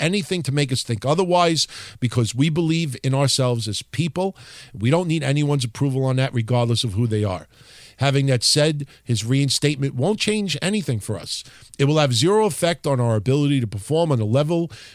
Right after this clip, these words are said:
or effort we put into doing what we love to do, and that is to deliver an entertaining product each week for our fan base. Sincerely, the New Day.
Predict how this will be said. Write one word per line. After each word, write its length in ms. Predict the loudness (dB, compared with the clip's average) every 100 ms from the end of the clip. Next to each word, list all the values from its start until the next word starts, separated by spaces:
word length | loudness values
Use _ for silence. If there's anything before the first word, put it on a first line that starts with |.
| -2
or 180 | 0 2
effort 460 | -2 0 -2 -2 -8 -2
we 120 | -2
put 200 | 2 0
into 400 | 2 0 -2 -4
doing 360 | -2 0 2 2
what 120 | 0
we 100 | 0
love 240 | 0 0 -2
to 80 |
do, 320 | -6 -2 -4 -6 -16 -14
and 160 | -4 0
that 240 | 0 0
is 340 | -2 -2 -2 -6
to 100 | -4
deliver 480 | -2 2 2 2 2
an 80 |
entertaining 540 | 0 -2 -2 -2 -2 -4
product 500 | -2 0 -2 -6 -14 -12
each 200 | -6 -4
week 240 | -2 -2 -4
for 140 | -4
our 80 | -4
fan 280 | -2 -6 -6
base. 360 | -10 -10 -10 -12
Sincerely, 520 | -8 -6 0 0 0
the 120 | -4
New 160 | -4 -6
Day. 260 | -8 -14